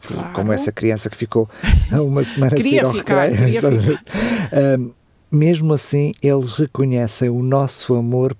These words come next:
Speaker 2: por
Speaker 1: Ah,
Speaker 2: detrás,
Speaker 1: reconhecem.
Speaker 2: mesmo no castigo.
Speaker 1: Reconhecem. Esta não me
Speaker 2: Porque,
Speaker 1: deixou
Speaker 2: ah,
Speaker 1: responder.
Speaker 2: dá, traz um sentido de justiça
Speaker 1: Certo.
Speaker 2: ao que está a acontecer, não é? E não é
Speaker 1: Sentem-se
Speaker 2: fruto da, da raiva, não é fruto da,
Speaker 1: Exato.
Speaker 2: da, da ira do momento, não é?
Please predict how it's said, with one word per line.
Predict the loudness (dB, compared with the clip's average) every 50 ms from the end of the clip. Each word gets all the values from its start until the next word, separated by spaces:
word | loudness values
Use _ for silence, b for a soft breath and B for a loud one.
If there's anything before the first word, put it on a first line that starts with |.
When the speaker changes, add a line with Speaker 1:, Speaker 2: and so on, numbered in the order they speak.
| _
Speaker 2:
por | -6 -2 0
Speaker 1:
Ah, |
Speaker 2:
detrás, | 0 0 0 0 -2 0 0 0 -2 -4 -6 -6
Speaker 1:
reconhecem. | -4 -2 0
Speaker 2:
mesmo | 0 0 0 -2 -2 -4
no | -4
castigo. | -4 -6 -6 -6 -4 -4 -4 -2
Speaker 1:
Reconhecem. | -2 -2 -2 -2 -2 -4 -2 -2
Esta | -2 -2 -2 0 0
não |
me | 2 2
Speaker 2:
Porque, | 2 0
Speaker 1:
deixou | -2 -2 -2 -2
Speaker 2:
ah, | -2
Speaker 1:
responder. | -2 -4 -2 -2 -2 0 0 2
Speaker 2:
dá, | 2 2 0 0 -6 -12 -20 -20 -20 _ -12 -12 -6 -2
traz | 0 0 2 0 0 -2
um | -2
sentido | -2 -2 -2 -4 -2 -2 -2 -4 -2
de | -4
justiça | -4 -2 -2 -2 -4 -6 -8 _ -6 -4 -2 -2 -2 -4 -2 -2 -2
Speaker 1:
Certo. | -2 -2 -2 -2 -2
Speaker 2:
ao | -2 -2
que | -4 -6
está | -4 -2 -2
a | -2
acontecer, | -2 -2 -4 -4 -4 -4 -4 -6 -6 -6
não | -6 -6
é? | -4 -2 -2 0 0 2 2
E | 2
não | 4 4
é | 4 2
Speaker 1:
Sentem-se | 2 0 2
Speaker 2:
fruto | 2 4 4 4 2 0 0
da, | 2 2 4 4 4 2 0 B B B B B B
da | -2 0 2 2 0
raiva, | 0 0 0 2 2 2 0 0 -2 -2
não | 0 0
é | -2
fruto | -2 -4 -4 -4 -4 -2 -2
da, | 0 0 2
Speaker 1:
Exato. | 2 0 -2 -2
Speaker 2:
da, | 0 0 0 2
da | 2 2 2
ira | 2 2 2 2 2 2
do | 2 0 0
momento, | 0 0 0 0 2 0 0 0 -4 -6 -8 -6 -6
não | -4
é? | -4